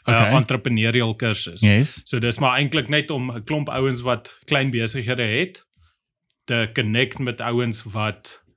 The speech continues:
Speaker 1: 'n
Speaker 2: O, okay.
Speaker 1: entrepreneurial kursus
Speaker 2: Okay,
Speaker 1: doen,
Speaker 2: okay, okay,
Speaker 1: sodat hulle
Speaker 2: verstaan.
Speaker 1: net 'n bietjie guidelines kan
Speaker 2: Yes,
Speaker 1: gee en daai
Speaker 2: yes.
Speaker 1: tipe goeders. So
Speaker 2: En, en ek dink dit is, dis amazing om so iemand, ehm,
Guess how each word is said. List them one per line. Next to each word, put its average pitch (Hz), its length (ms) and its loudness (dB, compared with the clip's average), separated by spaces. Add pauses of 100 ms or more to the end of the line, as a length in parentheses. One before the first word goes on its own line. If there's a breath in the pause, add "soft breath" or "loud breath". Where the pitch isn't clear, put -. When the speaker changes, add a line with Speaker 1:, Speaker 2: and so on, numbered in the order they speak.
(120)
Speaker 1:
'n 123 80 2
Speaker 2:
O, - 40 8
okay. 120 180 4
Speaker 1:
entrepreneurial 117 760 0
kursus 117 340 -2
Speaker 2:
Okay, 127 120 4
Speaker 1:
doen, 120 120 4
Speaker 2:
okay, 90 140 2
okay, 85 240 -4
Speaker 1:
sodat 110 340 2
hulle 113 120 2
Speaker 2:
verstaan. 123 120 4
Speaker 1:
net 123 180 0
'n 127 60 -6
bietjie 113 240 -4
guidelines 107 480 -2
kan 113 120 4
Speaker 2:
Yes, 107 120 8
Speaker 1:
gee 117 160 2
en 104 80 0
daai 98 140 -2
Speaker 2:
yes. 104 100 0
Speaker 1:
tipe 107 180 -6
goeders. - 360 -12
So 165 100 2
Speaker 2:
En, 156 160 6
en 139 180 4
ek 143 140 2
dink 156 160 4
dit 135 140 -4
is, 127 160 2
dis 120 120 4
amazing 123 440 6
om 117 140 6
so 120 220 0
iemand, 107 680 4
ehm, 95 360 2